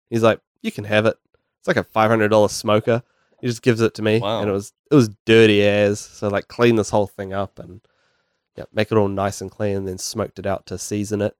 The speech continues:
Speaker 1: which is, like, making sure that it doesn't have any chemicals and
Speaker 2: Mm.
Speaker 1: crap in it. And my first thing I smoked was pork ribs.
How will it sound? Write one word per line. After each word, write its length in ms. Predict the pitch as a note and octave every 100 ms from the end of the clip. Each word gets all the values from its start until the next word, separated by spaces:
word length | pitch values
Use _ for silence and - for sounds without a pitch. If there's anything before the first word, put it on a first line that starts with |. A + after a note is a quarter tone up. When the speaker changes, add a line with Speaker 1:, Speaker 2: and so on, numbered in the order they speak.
| _
Speaker 1:
which 180 | G#2 -
is, 160 | F#2+ -
like, 220 | F2 - _
making 200 | - G#2+
sure 180 | - F#2
that 120 | E2+
it 80 | - _ _ _
doesn't 180 | - D#2+
have 100 | D#2
any 180 | E2 - -
chemicals 480 | - F#2 E2+ F2+ -
and 80 | -
Speaker 2:
Mm. 240 | A#2 F#2+
Speaker 1:
crap 200 | F2+ F2+
in 80 | F2+
it. 100 | F#2 _ _ _ _ _
And 440 | A#2 A2+ A2 G#2+ _ _ _ _ _ _ _ _ _
my 80 | -
first 380 | G#2+ - D#3+ -
thing 160 | E3+ C3+
I 60 |
smoked 540 | B2 - C#3 C3 - C3
was 480 | A#2+ A2+ A2 - - _ _ _
pork 200 | - D#3+ -
ribs. 520 | C3+ G3 - - -